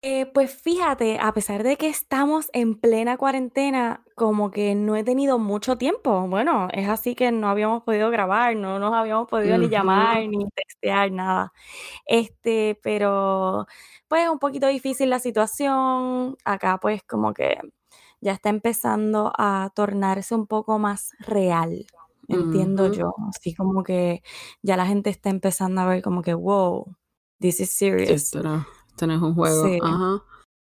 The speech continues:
Speaker 1: Pero,
Speaker 2: Oh my
Speaker 1: pues
Speaker 2: God.
Speaker 1: nada, ahí le vamos día a día, tratando de seguir las instrucciones y, ¿verdad? Tratando de portarnos lo mejor posible para que esto, pues, ya, lo acabemos de una vez.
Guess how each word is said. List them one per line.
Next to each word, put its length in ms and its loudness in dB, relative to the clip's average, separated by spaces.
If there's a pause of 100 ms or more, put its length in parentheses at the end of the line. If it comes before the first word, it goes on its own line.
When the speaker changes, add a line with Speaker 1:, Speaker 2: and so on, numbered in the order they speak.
(880)
Speaker 1:
Pero, 460 2
Speaker 2:
Oh 60 -2
my 100 -2
Speaker 1:
pues 120 2
Speaker 2:
God. 80 0
Speaker 1:
nada, 300 2
ahí 140 -2
le 100 0
vamos 540 0
día 260 0
a 20 4
día, 720 0 (420)
tratando 460 0
de 80 2
seguir 240 0
las 100 -2
instrucciones 800 -2
y, 360 -4 (200)
¿verdad? 440 -2
Tratando 360 0
de 100 2
portarnos 420 0
lo 100 2
mejor 260 0
posible 480 0
para 220 -2
que 100 -2
esto, 520 -2 (600)
pues, 320 2
ya, 160 2 (180)
lo 120 0
acabemos 440 2
de 80 0
una 140 0
vez. 160 -8